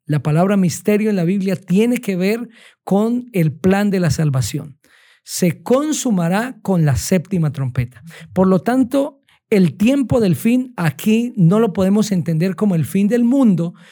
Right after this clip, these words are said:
porque se está anunciando eventos futuros. Entonces, ¿cuál es el tiempo del fin? Ya nos ubicamos entre el año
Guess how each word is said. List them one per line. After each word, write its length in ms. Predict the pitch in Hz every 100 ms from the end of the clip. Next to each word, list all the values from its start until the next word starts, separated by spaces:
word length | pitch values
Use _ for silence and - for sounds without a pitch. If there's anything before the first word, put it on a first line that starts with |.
| _ _
porque 340 | 180 170 180
se 140 | 180 -
está 180 | - 196
anunciando 800 | 208 220 - 208 208 190 208 -
eventos 500 | 180 156 170 180 185
futuros. 800 | - 180 277 254 135 - - - _ _ _ _ _ _ _ _ _
Entonces, 760 | 214 185 156 226 262 - 254 - - - _
¿cuál 280 | 160 190
es 140 | 214 -
el 240 | 202 139
tiempo 460 | - 180 214 202 196
del 120 | 156
fin? 380 | - 226 302 - _ _ _ _ _ _ _ _ -
Ya 380 | 131 170 208
nos 240 | 226 233 226
ubicamos 600 | 208 180 196 208 208 -
entre 200 | 185 160
el 80 | 165
año 480 | 185 196 202 208